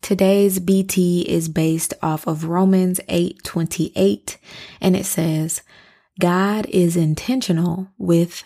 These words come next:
my life." I'm declaring and decreeing today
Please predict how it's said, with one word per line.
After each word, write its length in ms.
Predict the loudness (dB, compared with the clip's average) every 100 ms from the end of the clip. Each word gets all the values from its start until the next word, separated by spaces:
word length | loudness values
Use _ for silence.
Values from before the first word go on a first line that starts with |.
| -6
my 500 | 0 0 0 -2 -4 -2
life." 640 | -2 0 -4 -8 -18 -20 _ _ _ _ _ _ -8 0
I'm 160 | 2
declaring 560 | 2 -2 0 2 2 2
and 160 | 0
decreeing 380 | 0 0 0 0
today 560 | 0 0 0 2 0